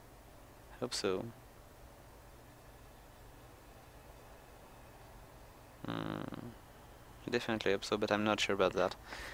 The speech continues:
I think I'm going to crash. <laughs> Okay, guys, my game, uh, my game did not crash. It's just my recording tool which has crashed, which is kind of surprising. Anyway, let's, let's go back.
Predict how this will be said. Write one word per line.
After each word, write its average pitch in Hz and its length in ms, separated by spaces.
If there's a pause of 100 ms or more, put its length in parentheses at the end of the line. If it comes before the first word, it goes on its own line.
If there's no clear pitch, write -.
(320)
I 131 60
think 127 180
I'm 117 100
going 110 140
to - 80
crash. - 520 (400)
<laughs> - 100 (2750)
Okay, 135 240
guys, 107 560
my 120 200
game, 120 280
uh, 120 140
my 120 160
game 110 180
did 117 120
not 123 260
crash. - 540 (100)
It's - 200
just - 280
my 101 100
recording 98 540
tool 92 240
which 101 200
has 110 840
crashed, 147 460 (140)
which - 200
is 120 100
kind 98 220
of - 100
surprising. 95 580 (680)
Anyway, 113 400 (200)
let's, - 220
let's - 160
go 104 160
back. 92 240